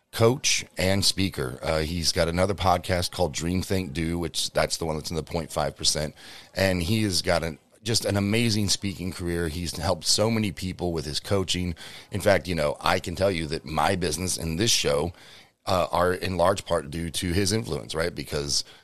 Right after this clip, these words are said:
uh, I joined a mastermind that I actually am now a partner with him in. And, you know, he helped me get things running and helped me re-, reframe a lot of what I was doing early on. So just an amazing human being. But what's so exciting, folks, is he is going to be embarking on a new project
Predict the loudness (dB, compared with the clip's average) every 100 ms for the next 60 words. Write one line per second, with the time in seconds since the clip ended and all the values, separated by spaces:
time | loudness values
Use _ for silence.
0 | _ -2 2 4 2 -2 -4 -4 -2 0
1 | 0 2 2 2 0 0 2 2 2 -2
2 | -4 -2 -2 -2 2 2 2 0 0 0
3 | 0 -2 -2 -4 -4 -4 -6 -6 -6 -4
4 | -4 -4 -6 -6 -8 -6 -4 -4 0 0
5 | 0 -2 -4 -8 -14 -20 _ -6 -2 0
6 | 0 -2 -4 _ 2 2 4 2 4 4
7 | 4 4 2 0 0 0 0 0 0 0
8 | 2 0 -2 -16 -20 -4 2 4 4 4
9 | 2 2 0 0 0 2 2 2 0 2
10 | 4 2 0 0 0 -2 -4 -4 -2 0
11 | 0 0 -2 -2 -4 -6 -6 -4 -4 2
12 | 2 2 -4 -4 -4 0 2 2 2 -2
13 | 0 -4 -6